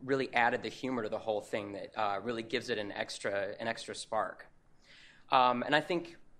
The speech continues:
possibly, uh, just as important as the animations is the fact that this video, it tells a little bit of a story. So it starts out with, uh, the professor saying, "I know how to get a free suit."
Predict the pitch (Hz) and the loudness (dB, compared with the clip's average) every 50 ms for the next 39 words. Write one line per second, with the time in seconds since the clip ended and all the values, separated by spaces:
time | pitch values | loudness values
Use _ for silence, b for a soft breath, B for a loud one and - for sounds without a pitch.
0 | - - 185 202 190 190 156 156 151 139 135 131 127 117 - 123 117 110 110 - | -4 -2 -2 -2 -2 -2 -2 0 0 0 0 0 -2 0 2 2 2 2 2 2
1 | 156 175 - 180 151 143 131 - - 147 139 131 127 120 123 117 117 117 113 113 | 0 0 0 0 -2 -2 -2 0 0 0 2 2 0 0 0 2 2 2 2 2
2 | 120 127 143 147 - 131 107 104 104 104 107 107 - - - 123 113 110 - 113 | 2 0 0 -2 -2 -4 -4 -4 -6 -8 -10 -10 -8 -2 2 2 2 2 0 -4
3 | - 117 - - 123 123 120 117 110 110 110 107 107 107 - B B B B B | -10 -12 -8 -4 -4 -2 0 0 0 0 0 0 -2 -2 -6 B B B B B
4 | 147 - 160 175 170 160 156 151 151 147 139 139 127 120 113 - - - 127 110 | -4 0 2 2 4 4 4 2 2 2 2 2 0 0 -2 -4 -4 -2 0 0
5 | 117 - - - - _ b b b b b b b b - 147 143 - - - | 0 -2 -4 -8 -18 _ b b b b b b b b -2 -2 -2 -2 0 4
6 | 165 139 151 151 - - 147 135 131 120 107 110 110 - 117 113 110 - - - | 6 6 6 6 4 6 6 8 8 8 6 4 2 0 -4 -6 -6 -6 -8 -4
7 | 120 120 113 107 107 101 101 - - - - - 120 113 - 127 123 - 127 117 | 0 2 2 4 2 2 -2 -4 -4 -6 -10 -8 -2 2 4 4 4 4 0 -2
8 | - - 113 104 101 101 - B B B B 156 160 170 160 147 - 151 143 143 | 0 0 0 0 -2 -4 -8 B B B B 10 12 10 10 6 6 6 6 8
9 | 139 139 127 - - - 147 127 - - - 123 - - - - - | 6 6 4 4 2 2 2 2 0 -2 -2 -4 -6 -6 -8 -16 -20